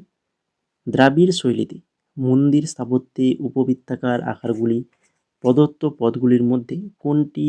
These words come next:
দ্বারা পরিচিত? প্রদত্ত পদগুলির মধ্যে কোনটি দ্বারা পরিচিত? গজপৃষ্ঠ। অপশন নাম্বার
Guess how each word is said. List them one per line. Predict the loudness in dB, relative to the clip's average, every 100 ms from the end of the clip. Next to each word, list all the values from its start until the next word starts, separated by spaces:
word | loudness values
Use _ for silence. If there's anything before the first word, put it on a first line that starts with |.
| -4
দ্বারা | -2 -4 -2 -4 -6 -8
পরিচিত? | -8 -6 -10 -16 -18 _ _ _ _ _ _ _ _ _ _ _ _ _ _
প্রদত্ত | -4 -4 -2 -4
পদগুলির | 0 0 0 0 -2
মধ্যে | -2 -4
কোনটি | -6 -2 0 -2
দ্বারা | -4 -8
পরিচিত? | -10 -18 -20 -20 _ _ _ _ _ _ _ _ _ _ _ _ _ _ _ _ _ _ _ _ _ _ _ _ 0
গজপৃষ্ঠ। | 2 2 -2 -14 -14 -20 _ _ _ _ _
অপশন | -10 -8 -4
নাম্বার | -4